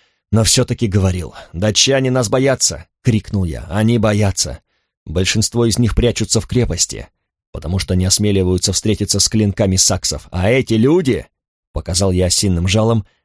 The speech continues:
на ряды Свейна, "знают, что им суждено умереть, и они умрут!" Я сделал несколько шагов вперед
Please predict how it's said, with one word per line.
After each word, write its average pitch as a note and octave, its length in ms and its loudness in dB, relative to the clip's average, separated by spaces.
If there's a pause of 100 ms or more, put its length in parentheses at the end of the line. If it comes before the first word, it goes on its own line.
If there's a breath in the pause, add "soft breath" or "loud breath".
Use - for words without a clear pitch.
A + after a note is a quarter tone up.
на G#2+ 100 4
ряды A2 240 2
Свейна, F2 500 -2 (200)
"знают, A#2+ 640 2
что A#2+ 200 -2
им B2+ 180 2
суждено B2 580 2
умереть, B2 500 2
и A#2+ 60 2
они C#3 280 2
умрут!" D3+ 640 0 (640)
Я F#2 220 -4
сделал A2+ 360 2
несколько G#2+ 460 -2
шагов G2 360 -2
вперед - 380 0